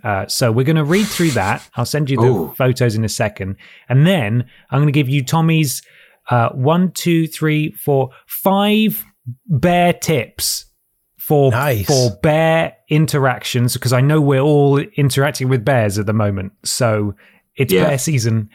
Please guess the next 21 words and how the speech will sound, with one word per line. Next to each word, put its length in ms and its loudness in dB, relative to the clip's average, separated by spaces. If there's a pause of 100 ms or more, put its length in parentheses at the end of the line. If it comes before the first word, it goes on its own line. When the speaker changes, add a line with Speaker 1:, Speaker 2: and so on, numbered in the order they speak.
(100)
Speaker 1:
They're 100 2
not 220 2
about 240 -2
to 80 0
all 100 4
go 160 2
to 100 -2
sleep 380 -2
for 300 -2
a 60 -2
while. 360 -4 (320)
Uh, 280 -6
so 220 -2
I 60 0
think 200 -4
it's 120 -6
important 380 -4
that 60 -2
we're 140 -2
all 120 2
prepared 480 -2